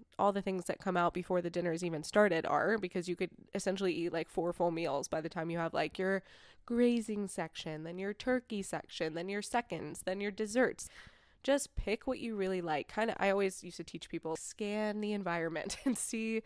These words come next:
what is the most worth indulging in. Not that you can't have the other stuff, but there's nothing worse than just eating, I don't know, those Costco cookies with, like, the little snowmen on it that are th-, sugar cookies. Those are okay.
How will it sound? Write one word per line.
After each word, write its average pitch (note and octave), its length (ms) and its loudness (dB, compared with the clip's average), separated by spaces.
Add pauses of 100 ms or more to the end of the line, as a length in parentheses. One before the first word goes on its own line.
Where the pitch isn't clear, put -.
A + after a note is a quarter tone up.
(320)
what A#3 360 6
is G3+ 420 0
the F#3+ 80 -6
most F3+ 400 -4
worth F3 260 -4
indulging E3 440 -6
in. D#3 160 -8
Not G3 180 -2
that G3+ 100 -4
you G3+ 200 -8
can't - 640 0 (300)
have F#3 260 4
the F3+ 160 -2
other G3+ 220 2
stuff, - 480 0
but F3 180 2 (720)
there's B3 240 -8
nothing D4 380 -2
worse A3 320 2
than B3+ 180 0
just A3+ 240 -2
eating, A3+ 340 -2 (320)
I C4 80 -2
don't A#3 160 -2
know, F#3 180 0
those G#3 200 0
Costco A#3 520 0
cookies G#3+ 440 -4
with, G3 100 -4
like, G3 140 -4
the G3+ 80 -4
little G3+ 140 -4
snowmen G3+ 520 -2
on G3+ 160 0
it G3 220 0
that G3 100 -2
are F#3 100 -2 (360)
th-, - 100 -16 (160)
sugar G#3 380 -4
cookies. G#3+ 480 -2
Those C4+ 160 0
are G3+ 80 2
okay. F3 520 0